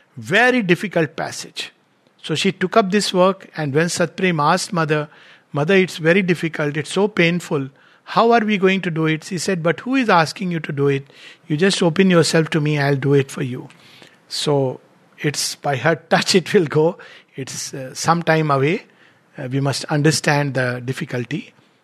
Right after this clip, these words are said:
and not disown the difficulty, the challenge. We must bear our own burden, but by constant pouring in of the divine forces, it will start changing.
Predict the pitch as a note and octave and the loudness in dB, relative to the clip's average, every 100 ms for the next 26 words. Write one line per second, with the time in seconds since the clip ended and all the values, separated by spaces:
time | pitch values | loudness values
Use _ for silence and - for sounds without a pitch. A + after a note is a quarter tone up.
0 | _ _ - D3+ D3+ C#3+ - E3+ G3+ E3+ | _ _ -10 -8 -8 -10 -12 0 0 2
1 | D#3+ D3 G#3+ F#3+ D#3+ C#3 B2+ - A#2+ C3+ | 0 2 0 0 0 -4 -6 -10 -8 -10
2 | C3+ B2 B2+ - C#3+ A#2+ B2+ C#3 F3 - | -8 -6 -6 -4 -8 -8 -4 -2 -2 0
3 | D#3 E3+ D#3 D3+ C#3+ C#3+ A#2+ D3+ D#3+ G3+ | 2 4 4 0 -2 -4 0 2 2 -2
4 | - - - _ C#3+ A2+ C#3+ E3 - E3+ | -6 -20 -20 _ -6 -2 0 0 -2 0
5 | F3+ - - A#3+ A#3 F#3+ F#3+ G#3 F#3+ F3+ | 0 0 -2 -2 0 0 2 2 -2 -4
6 | E3 D#3 C#3+ C3+ C#3+ D3+ - C3+ B2+ - | -4 -4 -4 -2 -2 -4 -4 -6 -4 0
7 | A#3 - - - - C#3 D#3 C3+ - D3+ | -2 -2 -20 -14 -10 -4 -4 -4 2 4
8 | D3+ C#3+ - C3 A#2+ G#2+ A2 A2 | 4 0 -6 -10 -10 -12 -14 -14